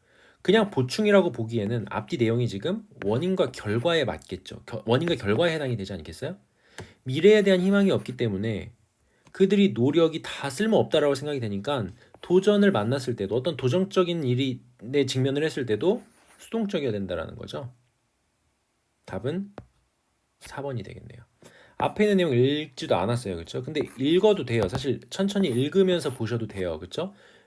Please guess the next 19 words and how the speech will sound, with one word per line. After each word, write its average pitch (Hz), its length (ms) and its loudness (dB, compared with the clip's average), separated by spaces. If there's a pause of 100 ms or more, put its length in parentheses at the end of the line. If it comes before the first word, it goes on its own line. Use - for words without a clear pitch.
읽으면서 170 360 2
보셔도 123 260 0
되는데 104 440 -4
여기 127 200 0
보시면은 123 460 -4
지금 165 380 -4 (300)
옵티미스트와, 170 920 2 (600)
어, 104 440 -2
패시미스트에 196 640 0
대한 151 340 0
대꾸가 - 360 -4
나오고 82 300 -6
있어요. - 240 -14
그쵸? - 360 -14 (180)
어, 87 200 -12
이 113 220 -6
두 139 600 -4
개가 120 440 0
지금 160 500 -6